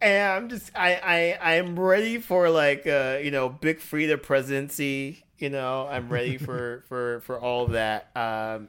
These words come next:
Speaker 1: and that's all I have to say. Like, like, again, like, I saw, like, some of that behavior at, like, like, like, at a Lizzo show,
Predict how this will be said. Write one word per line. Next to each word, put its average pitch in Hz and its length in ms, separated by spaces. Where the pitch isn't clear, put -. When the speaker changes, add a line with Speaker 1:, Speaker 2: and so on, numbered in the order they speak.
Speaker 1:
and 127 220
that's 131 160
all 139 100
I 131 60
have 123 120
to 127 60
say. 113 200
Like, 113 240
like, 127 200
again, 131 320
like, 110 180
I 156 160
saw, 185 600
like, 165 360
some 151 280
of 156 80
that 151 140
behavior 139 360
at, 135 160
like, 127 240
like, 120 240
like, 123 260
at 120 160
a 123 80
Lizzo 131 440
show, 220 460